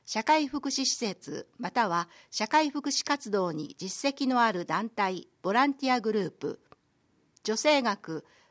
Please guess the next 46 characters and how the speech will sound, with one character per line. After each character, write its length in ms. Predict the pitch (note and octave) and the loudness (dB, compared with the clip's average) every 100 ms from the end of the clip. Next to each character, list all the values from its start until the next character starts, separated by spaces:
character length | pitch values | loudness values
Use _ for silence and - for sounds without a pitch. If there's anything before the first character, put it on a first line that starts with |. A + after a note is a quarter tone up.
| - | 0
上 220 | A3 C#4+ | 4 4
限 380 | B3+ B3 A#3+ - | 4 0 0 -4
二 160 | F3 G3 | -8 -4
十 220 | C#4+ C#4+ | 0 2
万 280 | C4+ B3 F#3 | 2 2 -2
円。 280 | E3 D3+ - _ _ _ _ _ - | -6 -6 -12 _ _ _ _ _ -2
運 240 | B3+ D#4 | 2 4
営 240 | D#4 D4+ D4 | 4 4 2
委 40 | C#4 C#4+ | 2 2
員 80 | B3+ | 0
会 260 | G#3 F#3 E3 | -2 -4 -2
が 240 | D3+ - | -4 -4
選 280 | - B3+ C4+ | -4 -2 -2
考 280 | B3+ A#3+ A3+ | 0 0 -2
決 260 | G3+ G3+ | -4 -8
定 220 | - C4+ | -2 0
の 220 | C4+ A#3+ A3+ | 2 0 0
上、 260 | G3+ G3+ - _ - | -2 -4 -6 _ -2
七 240 | A#3 D4 | 4 4
月 320 | C#4 C#4+ C4 | 4 -2 -6
に 180 | G3+ D#3+ | -6 -8
給 260 | - B3+ B3+ | -4 -4 -2
付 140 | C4 | 0
予 140 | A#3+ | -2
定。 340 | A#3 E3+ C3+ - _ _ _ _ _ _ _ - | -2 -4 -6 -10 _ _ _ _ _ _ _ -6
申 260 | C#4+ D#4 | 0 2
請 220 | D4+ D4 | 2 0
書 200 | C#4+ C#4 | 2 -2
等、 400 | C4+ B3 F#3 B2+ _ _ _ _ _ - | 0 0 0 -4 _ _ _ _ _ -4
募 120 | A#3+ | -2
集 260 | D4 D#4 | 0 0
要 240 | D#4 D4+ C4 | 2 2 2
項、 420 | - E3+ D3+ - - | -2 -4 -4 -10 -8
申 280 | - C#4+ | -2 0
請 220 | C#4+ C#4 C#4 | 2 0 0
書 220 | C4 A#3+ | 0 2
は 240 | A3 G#3 _ - | 4 2 _ -4
区 100 | B3+ | 2
役 260 | D#4 D#4 | 2 2
所 320 | - F3+ D#3 - | -6 -4 -6 -8
企 100 | G3 | -2
画 220 | C#4 C#4+ | -2 0
総 240 | - B3 B3+ | -2 0 0
務 120 | B3 | 0
課 200 | A#3 G#3 | -2 -2
で 220 | G3+ | -2